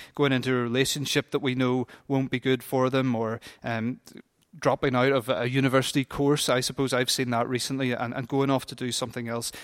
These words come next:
They make a choice in their career that we know not, that it's not good for them. We know that it's not good that they did those things. It's not gonna be good for them in the long term. But what do people say?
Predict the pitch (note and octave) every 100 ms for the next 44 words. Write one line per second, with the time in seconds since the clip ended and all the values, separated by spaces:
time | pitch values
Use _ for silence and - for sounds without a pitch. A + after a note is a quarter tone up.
0 | - F#3 A3+ F3 - D3+ - C#3+ C3 -
1 | C#3 C#3 C#3+ G#3+ G#3 D3+ C3+ - - -
2 | E3+ E3+ - F3 - C3 C3 - E3+ E3
3 | E3 C#3 - _ _ _ _ _ _ _
4 | _ - D3+ F#3 E3+ D3 - C3+ C#3+ -
5 | C3 C3 B2 A#2+ A#2 D3 - D3+ C#3 C#3+
6 | E3 A3 G#3+ D3+ C3 A#2+ B2+ - C3+ B2
7 | - - C#3 C3 A#2+ A#2 A#2+ B2+ A2+ A#2
8 | C3+ _ - D3 G#3 - A#3 - - -
9 | - A3